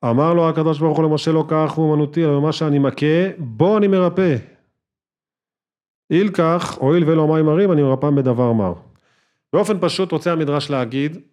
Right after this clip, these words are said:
וזה מה שהרמב"ן גם מצטט אחר כך כשהוא הביא את המדרש, לא כמו שהוא הסביר בפשט, שיש פה משהו מתוק שגורם ל-, למים להיות מתוקים, אלא רבותינו אמרו שהיה עץ מר,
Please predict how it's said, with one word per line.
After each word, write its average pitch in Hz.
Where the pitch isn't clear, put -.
וזה 123
מה 151
שהרמב"ן 135
גם 135
מצטט 127
אחר 131
כך 120
כשהוא 127
הביא 123
את 123
המדרש, 123
לא 143
כמו 147
שהוא 139
הסביר 120
בפשט, 131
שיש 139
פה 139
משהו 131
מתוק 131
שגורם 117
ל-, 117
למים 120
להיות 120
מתוקים, 139
אלא 147
רבותינו 131
אמרו 160
שהיה 135
עץ 127
מר, 170